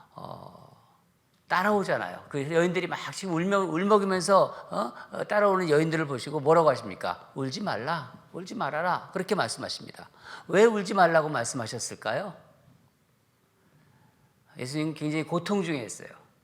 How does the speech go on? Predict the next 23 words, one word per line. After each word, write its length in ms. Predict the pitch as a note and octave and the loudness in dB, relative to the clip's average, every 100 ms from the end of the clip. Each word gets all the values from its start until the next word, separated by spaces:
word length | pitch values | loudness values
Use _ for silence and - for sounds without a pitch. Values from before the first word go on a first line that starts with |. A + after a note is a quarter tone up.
| _ | _
피-, 240 | E3+ D3+ - - | -10 -10 -18 -18
어, 200 | - A#2+ A#2 - _ - | -12 -10 -12 -14 _ -10
채찍에 400 | G#3+ - A#3 G3 | -8 -2 2 4
맞으셨어요. 640 | C3 A2 A2+ G2+ - G1+ - _ _ _ _ - | 4 0 -8 -12 -12 -14 -16 _ _ _ _ -18
어, 300 | - G1+ G1+ | -14 -14 -16
십자가를 760 | - - - F#3 E3+ E3+ C#3+ - | -16 -14 0 4 6 6 2 -4
정말 300 | - F#3+ F3+ | -6 -2 -2
질 160 | G#3 | -4
수 160 | G3 E3 | -6 -2
없는 300 | E3 F#3 D3+ | -2 -2 -4
그런, 320 | F#3 F#3 C#3+ - - | 0 0 -2 -10 -8
어, 320 | B2+ A#2 A2+ | -2 -2 -2
몸이셨지만은, 840 | C#3+ D#3+ D3 B2+ - A#2 A2 D3+ C3 | -2 -2 -2 -6 -8 -6 -4 -4 -6
고통 380 | - F#3+ B3 G#3 | -8 -2 0 0
중이셨지만은 720 | F#3+ C#3 B2 B2+ A#2 D#3 A2 - - - - | -4 -8 -8 -6 -4 -4 -6 -14 -20 -20 -12
이들을 320 | C3+ B2+ B2 | -8 -6 -6
사랑하셨기 600 | - F3+ F3+ E3 E3+ E3 | -8 -8 -6 -6 -8 -12
때문입니다. 640 | D3+ A#2+ A2 - - - - _ _ _ - - - - | -12 -12 -12 -16 -20 -20 -20 _ _ _ -20 -20 -20 -6
예수님은 440 | E3+ F#3+ A3+ A#3+ | -4 -2 -2 -2
마지막 440 | D#3+ - - G#3+ A3 | -4 -4 -4 0 0
순간까지 960 | - A3+ A3 G#3 F#3 D#3 G3+ E3+ - - - - - | 0 2 2 4 4 2 4 0 -2 -14 -18 -20 -8
당신의 840 | C#3 D3 - D3+ D3 A2+ - - | -6 -4 -2 0 2 0 -4 -12
고통보다도 1000 | - F#3 A3+ A3 D#3+ D3+ C#3+ A3 - - | -6 0 0 2 4 6 6 4 4 -4